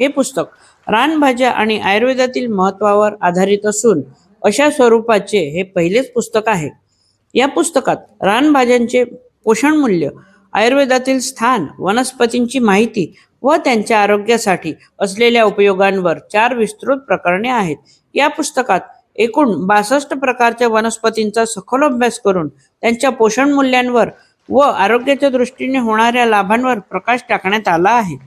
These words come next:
मुनिया आणि मोगरकसा राखीव क्षेत्रांमध्ये संशोधन करून या पुस्तकाचे लेखन करण्यात आले आहे. पुस्तक प्रकाशन समारंभात भाऊसाहेब मोडक आयुर्वेद महाविद्यालयाचे संचालक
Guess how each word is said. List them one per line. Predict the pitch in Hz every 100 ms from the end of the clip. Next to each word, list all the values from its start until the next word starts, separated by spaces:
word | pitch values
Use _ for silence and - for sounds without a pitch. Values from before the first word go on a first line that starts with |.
| _ _ -
मुनिया | 220 285 311 175 - -
आणि | 208 269
मोगरकसा | 320 254 185 190 190 202 190 127 _ _ -
राखीव | 196 214 294 311
क्षेत्रांमध्ये | 294 220 226 220 233 208 185 - _ -
संशोधन | 202 214 208 262 277 277
करून | 240 214 190
या | 208
पुस्तकाचे | 262 269 - 226 208 196 202
लेखन | 180 180 247
करण्यात | 240 185 175 196
आले | 185 156 190
आहे. | 214 156 - - _ _ _ -
पुस्तक | 254 - 320 -
प्रकाशन | 233 226 220 226 220 214
समारंभात | - 220 220 214 180 160 - _ _
भाऊसाहेब | 156 202 208 240 214
मोडक | 208 226 214 - - - - -
आयुर्वेद | 196 220 254 294
महाविद्यालयाचे | 262 233 220 214 226 220 214 -
संचालक | 202 196 202 196 160